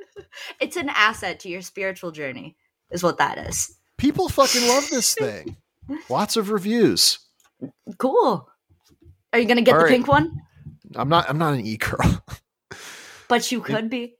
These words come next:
Speaker 2: I'll get, I'll
Speaker 1: This
Speaker 2: get
Speaker 1: is
Speaker 2: it
Speaker 1: the
Speaker 2: for
Speaker 1: beginning of,
Speaker 2: Squid as a birthday
Speaker 1: this will be
Speaker 2: present.
Speaker 1: the beginning of your bimbo arc.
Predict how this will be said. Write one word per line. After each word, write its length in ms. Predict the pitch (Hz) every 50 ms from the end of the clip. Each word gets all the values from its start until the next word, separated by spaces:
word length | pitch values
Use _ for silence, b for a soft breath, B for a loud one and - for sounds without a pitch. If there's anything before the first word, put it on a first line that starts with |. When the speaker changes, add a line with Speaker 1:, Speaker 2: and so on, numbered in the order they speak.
| _ _ _ -
Speaker 2:
I'll 120 | 123 143
get, 180 | 147 131 190 -
I'll 60 | 175
Speaker 1:
This 60 | 180
Speaker 2:
get 120 | 214 254 247
Speaker 1:
is 40 | 226
Speaker 2:
it 20 |
Speaker 1:
the 40 | - -
Speaker 2:
for 60 | 147
Speaker 1:
beginning 300 | 127 285 262 262 262 269
of, 60 | 262
Speaker 2:
Squid 240 | 131 127 127 123 120
as 160 | 120 120 110
a 60 | 120 104
birthday 280 | - 104 101 - -
Speaker 1:
this 80 | - -
will 60 | -
be 80 | 294 359
Speaker 2:
present. 160 | - 370 -
Speaker 1:
the 80 | - -
beginning 300 | - 285 262 269 269 269
of 100 | 262 226
your 140 | 254 247 190
bimbo 440 | 180 214 214 226 220 196 170 160
arc. 340 | 151 147 143 143 - - -